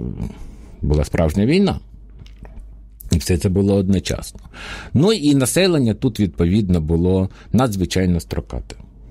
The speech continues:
Тут роздавали землі масово російським дворянам, а російські дворяни — це вже і українська колишня старшина —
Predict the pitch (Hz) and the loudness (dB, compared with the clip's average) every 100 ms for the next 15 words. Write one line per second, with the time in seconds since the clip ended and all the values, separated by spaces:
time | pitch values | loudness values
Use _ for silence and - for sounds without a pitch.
0 | - - - - - - 147 170 143 123 | -20 -20 -20 -20 -18 -2 0 2 0 0
1 | 113 117 139 135 101 95 117 127 120 104 | 0 0 0 0 0 2 2 2 2 2
2 | 104 113 110 98 90 82 95 90 - 87 | 2 0 0 0 0 0 0 -2 0 0
3 | 78 82 85 101 107 117 123 - - - | 2 2 2 2 2 0 -4 -10 -20 -20
4 | - - - - 58 - - 80 95 95 | -20 -20 -20 -10 -10 -8 -4 0 2 2
5 | - 101 - 82 92 104 90 76 85 71 | 2 0 0 2 2 2 0 0 -2 0
6 | 73 71 - 73 80 127 - 147 143 143 | -2 -2 -2 0 0 0 -2 -4 0 0
7 | 147 139 131 131 - 127 - 135 131 127 | 0 0 -2 -2 -4 -4 0 2 2 0